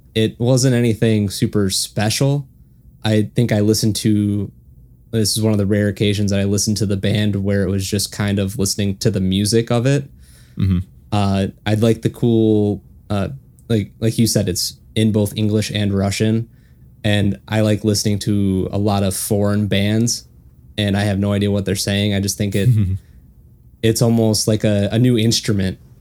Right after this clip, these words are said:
Speaker 1: because I don't know what they're saying, but it sounds cool listening to
Speaker 2: Mm-hmm.
Speaker 1: the different syllables and the different dialect that they
Speaker 2: Mm-hmm.
Speaker 1: have.
Speaker 2: Yep.
Speaker 1: It's just, it's a nice little, uh,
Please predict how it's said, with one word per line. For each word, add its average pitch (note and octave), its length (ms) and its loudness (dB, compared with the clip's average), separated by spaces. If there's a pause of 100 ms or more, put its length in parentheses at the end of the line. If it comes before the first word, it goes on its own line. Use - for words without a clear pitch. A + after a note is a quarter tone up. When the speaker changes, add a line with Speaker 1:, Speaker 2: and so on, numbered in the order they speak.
(600)
Speaker 1:
because A2+ 280 2
I G#2 40 2
don't A#2+ 160 2
know C#3 60 4
what C3 100 2
they're A2+ 120 2
saying, A#2+ 420 2
but G#2 140 2
it G2 100 0
sounds B2 400 0
cool G2+ 500 -2 (420)
listening A#2 420 2
to G2+ 60 6
Speaker 2:
Mm-hmm. A2 60 6
Speaker 1:
the G#2+ 60 2
different A2+ 300 0
syllables A2 760 2
and G#2 80 0
the G2 60 0
different G2+ 380 -2
dialect G#2 800 -2
that G2+ 160 -2
they G2+ 100 0
Speaker 2:
Mm-hmm. G2+ 100 -2
Speaker 1:
have. G#2+ 400 2 (340)
Speaker 2:
Yep. F#2 180 -4 (100)
Speaker 1:
It's G#2 100 -2
just, - 260 -2 (120)
it's - 140 -4
a A#2 40 0
nice G#2+ 220 0
little, G2+ 260 2
uh, F#2 260 0